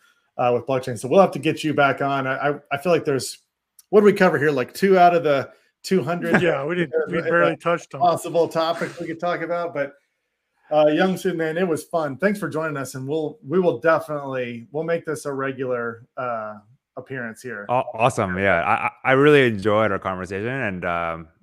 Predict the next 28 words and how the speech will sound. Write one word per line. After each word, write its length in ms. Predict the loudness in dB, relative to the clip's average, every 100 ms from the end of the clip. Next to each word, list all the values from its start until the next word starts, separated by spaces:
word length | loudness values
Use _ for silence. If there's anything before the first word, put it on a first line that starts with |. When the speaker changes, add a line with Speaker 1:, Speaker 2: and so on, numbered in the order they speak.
| -8
Speaker 3:
yeah, 160 | -4 -2
I 80 |
know 120 | -2 -4
you, 140 | -4
you 240 | -8 -12 -12
know, 160 | -12 _ -18
we 60 | -14
can 80 |
talk 220 | -12 -10 -6
more 120 | -4
about 140 | -2
Ripple 300 | -2 -4 -6
next 240 | -8 -10 -10
time 260 | -10 -8
if 100 | -10
you 160 | -8 -6
<laughs> 0 |
want 240 | -6 -4
us 180 | -4 -4
to. 180 | -6 -8 -10 -20 -16 -4
Speaker 1:
Yeah. 160 | 0
Speaker 3:
Uh, 280 | 2 2 -2 -4
I'm 180 | -2
perfectly 380 | 0 0 0 -2 -4
cool 180 | -4 -4
with 140 | -2
that 200 | -6 -8
too. 220 | -10 -14